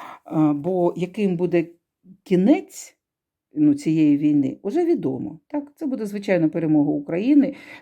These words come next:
То тут так, е, навіщо це затягувати на роки, коли це можна досягти, е, швидше?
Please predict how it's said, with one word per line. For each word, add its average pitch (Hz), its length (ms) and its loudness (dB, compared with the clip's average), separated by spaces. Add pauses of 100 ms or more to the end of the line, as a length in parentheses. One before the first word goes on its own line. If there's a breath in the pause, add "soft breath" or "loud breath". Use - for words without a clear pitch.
(120)
То 202 200 -2
тут 208 400 -8
так, 156 300 -2 (100)
е, 160 440 2
навіщо 202 480 -2
це 202 240 -4
затягувати 190 800 -2
на 175 160 2
роки, 262 540 -2 (240 loud breath)
коли 208 220 -4
це 202 160 -6
можна 196 340 -4
досягти, 175 720 -6 (420 soft breath)
е, - 280 -8
швидше? - 680 -4